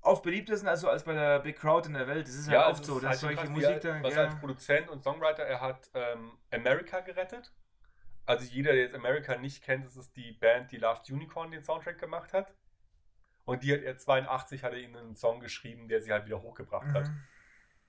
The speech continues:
Speaker 2: Mit Santana hat er was gemacht. Und überall, also immer als Songwriter. Und, ähm, mit wem er auch was gemacht hat, war mit Doro Pesch, deutsche Metal-Legende. Und,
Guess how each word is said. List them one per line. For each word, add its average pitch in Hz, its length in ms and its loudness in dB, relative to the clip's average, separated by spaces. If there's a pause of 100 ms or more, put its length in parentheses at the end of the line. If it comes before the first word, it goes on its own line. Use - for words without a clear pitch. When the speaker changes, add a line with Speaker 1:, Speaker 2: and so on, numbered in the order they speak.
(680)
Speaker 2:
Mit 131 140 -2
Santana 139 400 4
hat 202 80 2
er 196 80 0
was 196 180 -4
gemacht. 202 420 -10 (1400)
Und 135 180 -2
überall, 139 680 2 (360)
also 127 260 0 (120)
immer 143 200 4
als 110 160 0
Songwriter. 170 600 -2 (560)
Und, 131 440 0
ähm, 117 460 0 (760)
mit 123 200 -4
wem 131 140 -2
er - 60 2
auch 143 180 0
was 170 140 -6
gemacht 151 260 -8
hat, 139 120 -10
war 127 120 0
mit 131 160 -16
Doro 127 200 -10
Pesch, - 420 -2 (720)
deutsche 120 760 -2
Metal-Legende. 185 800 -4 (340)
Und, 202 360 0